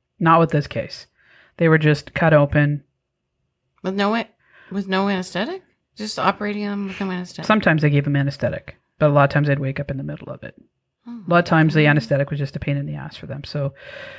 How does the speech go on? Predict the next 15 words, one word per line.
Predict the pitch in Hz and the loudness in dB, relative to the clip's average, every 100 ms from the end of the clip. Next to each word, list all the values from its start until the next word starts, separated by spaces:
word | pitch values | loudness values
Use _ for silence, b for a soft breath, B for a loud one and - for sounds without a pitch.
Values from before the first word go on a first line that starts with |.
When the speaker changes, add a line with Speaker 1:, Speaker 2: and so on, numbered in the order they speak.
| B B B | B B B
Speaker 1:
a | 208 | 2
good | 180 196 | 6 6
majority | 190 170 165 160 | 6 8 8 8
of | 156 | 8
the | 151 | 6
operations | 143 143 143 143 147 143 | 6 4 2 2 0 -2
were | 147 | 0
done | 143 139 139 | 2 4 4
while | 135 131 | 2 2
they | 135 | 2
were | 131 135 135 - _ _ _ _ _ _ | 0 -4 -8 -12 _ _ _ _ _ _
wide | 156 143 143 | 0 2 2
awake. | 156 - - - _ _ _ _ _ _ _ _ _ _ _ _ _ | -4 -12 -16 -20 _ _ _ _ _ _ _ _ _ _ _ _ _
Speaker 2:
That's | - - - - _ _ _ | -20 -20 -20 -20 _ _ _
horrible. | 180 175 170 156 | -14 -12 -14 -16